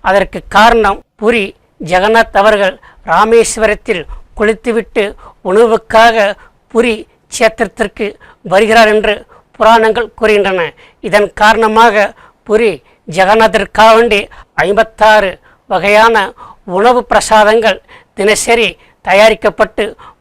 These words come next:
வழங்கப்பட்டு இன்றும் வருகின்றனர். இதனால் எந்த ஆலயத்திலும் இல்லாத அளவுக்கு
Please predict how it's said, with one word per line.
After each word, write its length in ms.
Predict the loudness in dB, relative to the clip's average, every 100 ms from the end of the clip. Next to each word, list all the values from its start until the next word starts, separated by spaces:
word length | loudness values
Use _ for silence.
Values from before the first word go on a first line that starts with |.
| -2
வழங்கப்பட்டு 680 | 2 2 0 0 -2 0 -2 -4 _ _ -6 -2
இன்றும் 320 | -2 -2 -6 -10 -4
வருகின்றனர். 540 | -2 0 -2 -2 -4 -8 -14 -20 _ -8 -2
இதனால் 400 | 2 4 2 0 -10 -20 -6 -4
எந்த 220 | -2 2 2 2 -4 _ 0 2
ஆலயத்திலும் 600 | 4 4 2 0 -2 -2 -4 _ _ _
இல்லாத 540 | -10 -6 2 4 4 4 0 -2 -4
அளவுக்கு 460 | 0 0 0 -2